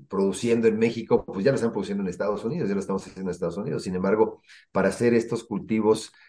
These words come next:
eh, a gran escala, eh, a cielo abierto,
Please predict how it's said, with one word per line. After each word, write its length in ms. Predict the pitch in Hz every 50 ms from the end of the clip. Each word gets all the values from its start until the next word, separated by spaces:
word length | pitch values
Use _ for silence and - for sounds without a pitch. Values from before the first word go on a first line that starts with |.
| _ _ -
eh, 440 | 98 101 101 98 95 95 92 92 90
a 80 | 92
gran 240 | 95 104 107 107 107
escala, 760 | 107 101 - - - - 110 107 107 101 101 98 95 92 - - - -
eh, 340 | 92 90 87 85 85 82 - -
a 200 | 82 80 78 78
cielo 280 | - - 110 110 117
abierto, 600 | 113 113 127 123 110 92 - - 101 98 90 -